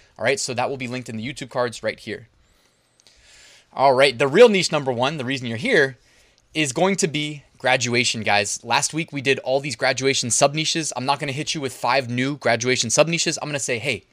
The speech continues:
go sell some graduation shirts," because these are still flying off of the digital shelves, if you will. Um, so there's no need to bury the lead. These are the best sellers right now.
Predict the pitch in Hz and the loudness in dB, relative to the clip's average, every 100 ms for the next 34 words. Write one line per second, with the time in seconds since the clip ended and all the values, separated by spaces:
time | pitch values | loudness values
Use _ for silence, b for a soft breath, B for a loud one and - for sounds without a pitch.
0 | _ _ _ _ 147 156 175 - - 156 | _ _ _ _ 2 2 0 -6 2 4
1 | 156 147 131 127 131 135 120 - 202 196 | 4 4 4 4 2 0 -2 2 2 2
2 | - 135 113 160 151 - 147 139 - - | -2 -6 -4 -6 -4 -4 -4 -6 -8 -18
3 | 139 143 151 151 123 117 127 139 120 113 | -10 -2 2 4 2 0 0 0 -4 -2
4 | 117 110 b b b 127 151 151 147 123 | -2 -4 b b b -2 -2 0 2 0
5 | 117 - 127 104 101 - 120 120 113 101 | 0 6 6 6 0 -6 -6 -6 -6 -6
6 | 101 B B B 123 123 117 - 131 143 | -8 B B B -2 0 0 -4 -4 -2
7 | 156 147 127 127 135 120 110 151 170 147 | -2 -2 -2 2 2 2 -2 -4 -6 -8
8 | 110 120 151 156 - 131 117 123 - 123 | -8 -4 -4 -4 -4 -4 -2 -2 0 0
9 | 120 127 113 117 117 | 0 0 0 0 -4